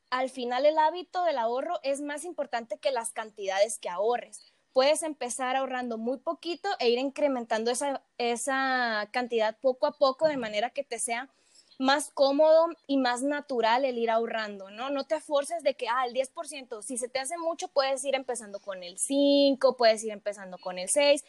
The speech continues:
y una vez que te des cuenta que realmente no lo necesitabas tanto para sobrevivir ese dinero y que sí lo podías ir ahorrando, entonces puedes ir subiendo el porcentaje. Esa es la primera cosa. Entonces, una vez que ya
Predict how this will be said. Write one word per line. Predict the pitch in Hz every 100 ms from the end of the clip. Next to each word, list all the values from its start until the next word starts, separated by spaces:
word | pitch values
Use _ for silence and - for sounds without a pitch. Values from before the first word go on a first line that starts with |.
| _ _ _ _
y | 262 277
una | 320
vez | 339 339
que | 381
te | 294
des | 262 277
cuenta | 285 285 320
que | 285
realmente | 240 240 277 285 311 277
no | 254
lo | 294
necesitabas | 330 302 254 247 226 220 - 226 269 294
tanto | - 226 233 302
para | - 233 196 - _ _
sobrevivir | - 269 233 214 202 190 180 208
ese | 277 277
dinero | 285 220 202 208 254
y |
que | 240
sí | - 247
lo | 294
podías | 294 240 226 233
ir | 262
ahorrando, | 269 262 254 294 -
entonces | 247 - 587 587 587
puedes | 269 554
ir | 269
subiendo | 294 247 226 -
el | - -
porcentaje. | - 180 185 - - _ _ _ - - - -
Esa | 285 311 392
es |
la | 349
primera | 277 240 233 254
cosa. | 269 196 - - 523 - - - - - - _ -
Entonces, | 262 302 294 262
una | 311 349
vez | 370 381
que | - 381
ya | 311 294 285 277